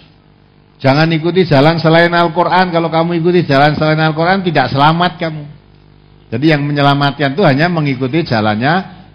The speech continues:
yang lurus tadi, Al-Quran. Maka kalau kita, "Ya Allah, tunjukkanlah saya ke jalan yang lurus, ihdinas siratal mustaqim." Siratal mustaqim itu Quran. Jadi kalau ingin selamat, ikuti Quran.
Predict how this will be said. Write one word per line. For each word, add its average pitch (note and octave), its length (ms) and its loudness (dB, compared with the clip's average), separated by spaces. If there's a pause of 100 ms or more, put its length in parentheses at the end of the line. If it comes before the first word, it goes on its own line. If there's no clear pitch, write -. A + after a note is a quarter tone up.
(120)
yang G#2 160 -2
lurus B2+ 320 -2
tadi, C3+ 480 -2
Al-Quran. A#2 960 -4 (1300)
Maka G2 240 -10
kalau C3 80 -4
kita, B2+ 300 0 (260)
"Ya C3+ 240 0
Allah, C#3+ 320 0
tunjukkanlah C3 720 -2
saya C#3 160 0
ke C#3 160 -8
jalan B2+ 240 2
yang B2+ 160 0
lurus, D#3 400 0
ihdinas C3+ 480 -2
siratal C3+ 360 -2
mustaqim." D3 680 0 (320)
Siratal E3 480 -2
mustaqim F3+ 480 2
itu A3+ 80 0
Quran. E3 800 0 (2250)
Jadi F#2+ 80 -10
kalau C#3 240 -2
ingin C#3+ 160 -2
selamat, C#3 480 -2
ikuti C3+ 320 -2
Quran. A#2 480 -4